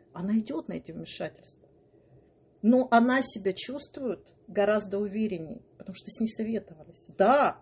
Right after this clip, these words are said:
есть ситуации, когда это нужно делать, когда действительно без медицинской помощи мы не можем родить. Но если это делается без нашего согласия, то, к сожалению,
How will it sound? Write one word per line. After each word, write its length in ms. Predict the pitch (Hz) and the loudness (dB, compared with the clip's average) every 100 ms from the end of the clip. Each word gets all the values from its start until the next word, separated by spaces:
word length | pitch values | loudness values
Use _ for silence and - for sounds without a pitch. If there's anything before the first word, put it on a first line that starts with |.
| _ _ - | _ _ -12
есть 340 | 185 254 - | -4 -4 -4
ситуации, 420 | - 208 240 - | -4 0 0 0
когда 260 | 214 185 214 | -6 -4 -4
это 140 | 220 | -4
нужно 380 | 202 220 226 220 | -4 -4 -2 -4
делать, 400 | 214 214 208 - - _ | -4 -8 -10 -12 -18 _
когда 200 | 175 196 | -6 -4
действительно 640 | 196 - 214 269 - 233 | -6 -8 -10 -10 -8 -8
без 180 | 185 185 - - - - | -6 -6 -8 -12 -16 -8
медицинской 520 | 196 220 - 220 214 | -6 -6 -8 -8 -10
помощи 420 | - 208 202 - | -8 -8 -8 -8
мы 140 | 196 190 | -8 -6
не 80 | |
можем 340 | 208 202 - 180 | -4 -4 -6 -8
родить. 440 | 180 175 175 - _ _ _ - | -8 -8 -14 -18 _ _ _ -8
Но 100 | 190 | -6
если 360 | 220 247 - 220 | -2 -2 -2 -4
это 120 | 220 | -4
делается 500 | 185 220 214 190 175 | -6 -4 -4 -4 -10
без 180 | 190 202 | -10 -6
нашего 420 | 214 - - 180 | -6 -8 -12 -16
согласия, 960 | - 165 180 247 302 - - 175 - - _ _ _ _ _ _ - | -12 -8 -4 -4 -4 -10 -10 -10 -10 -14 _ _ _ _ _ _ -12
то, 80 | |
к 80 | 190 | -12
сожалению, 840 | - 220 214 208 240 277 240 170 | -6 -4 -2 -4 -4 -4 -4 -6